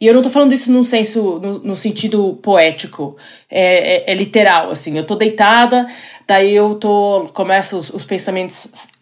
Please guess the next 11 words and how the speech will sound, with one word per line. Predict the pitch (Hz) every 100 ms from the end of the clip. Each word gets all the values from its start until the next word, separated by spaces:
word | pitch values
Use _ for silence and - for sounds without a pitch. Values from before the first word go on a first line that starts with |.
| - -
é, | 180 165 156 143
acordam, | 175 - 226 247 202 175
né, | 202
também. | 208 151 185 262 294 - - - - _
E, | 226 220 220 208 190 180 170 151 - _ _ _ _ _
e | 233
aí | 226
eu | 247
começo | 240 254 254
a | 285
pensar, | 269 247 247 247 240